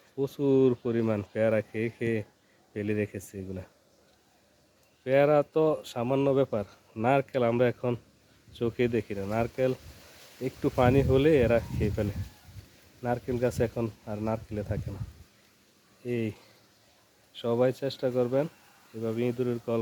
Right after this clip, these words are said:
ফল দিয়ে পাতলে ভালো করে বেঁধে রাখবেন ডালের সাথে, অবশ্যই এগুলাকে নির্মূল করা সম্ভব হবে। তো আজকে, এই,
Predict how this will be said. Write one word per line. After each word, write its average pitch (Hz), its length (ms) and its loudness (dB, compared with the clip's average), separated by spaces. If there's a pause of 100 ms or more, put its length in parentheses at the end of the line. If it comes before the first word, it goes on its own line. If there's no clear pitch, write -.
ফল 107 160 -4 (100)
দিয়ে 117 200 -2
পাতলে 127 340 -4 (760)
ভালো 104 260 -4
করে 120 140 0 (100)
বেঁধে 113 280 -2
রাখবেন 113 340 -4
ডালের 110 320 -4
সাথে, 117 240 -8 (640)
অবশ্যই 117 560 -4 (640)
এগুলাকে 110 400 -8 (100)
নির্মূল 117 340 -4
করা 104 160 -4 (100)
সম্ভব 98 340 -8
হবে। 90 180 -10 (1000)
তো - 80 -16 (120)
আজকে, 117 300 -6 (1500)
এই, 113 100 -12